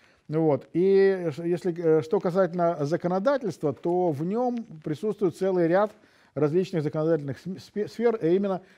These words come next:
четыре разные законодательные сферы. И нам нужно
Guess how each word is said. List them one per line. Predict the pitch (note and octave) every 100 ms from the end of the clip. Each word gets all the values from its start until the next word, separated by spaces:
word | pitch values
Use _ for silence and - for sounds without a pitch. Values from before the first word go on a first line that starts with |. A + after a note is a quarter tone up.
| _
четыре | - D#3+ G#3+ F#3+
разные | D3+ F3+ F3 F#3+ E3
законодательные | D#3 D3 C#3 D#3 D#3+ D3
сферы. | - G2+ F2 - _ _ - -
И | D#3+
нам | F3+ A3 C4+ A3+
нужно | A3+ G3+